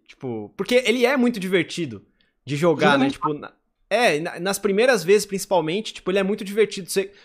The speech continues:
Speaker 1: tipo, você erra a bola pra caralho, tipo, você tenta ach-, acertar a bola, não
Speaker 2: Ele é
Speaker 1: consegue, tá?
Speaker 2: A primeira
Speaker 1: É.
Speaker 2: vez que eu joguei, eu, meu, eu fiquei, eu fiquei hipnotizado pelo jogo.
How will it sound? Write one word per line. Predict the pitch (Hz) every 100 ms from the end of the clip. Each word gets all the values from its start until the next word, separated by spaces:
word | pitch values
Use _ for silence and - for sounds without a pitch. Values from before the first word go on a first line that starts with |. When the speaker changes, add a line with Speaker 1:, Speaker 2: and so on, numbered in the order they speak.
| -
Speaker 1:
tipo, | -
você | - 185
erra | 185 185
a |
bola | 127 156 180 156
pra | -
caralho, | 156 135 160 170 123
tipo, | - 143
você | 147
tenta | 180 180 127
ach-, | 156 - -
acertar | 151 147 143 160 -
a | 180
bola, | 170 175
não | 180
Speaker 2:
Ele |
é | 185
Speaker 1:
consegue, | 226 262 156 120
tá? | 226 233 _ _ _ _ _ _ _ _ _
Speaker 2:
A | -
primeira | 180 180 233
Speaker 1:
É. |
Speaker 2:
vez | 240
que | 269
eu |
joguei, | 226 185 - - - -
eu, | 220
meu, | 214
eu |
fiquei, | 180 175
eu | 180
fiquei | - 156 180 214 208
hipnotizado | 190 208 202 170 190 185
pelo | 139
jogo. | 117 101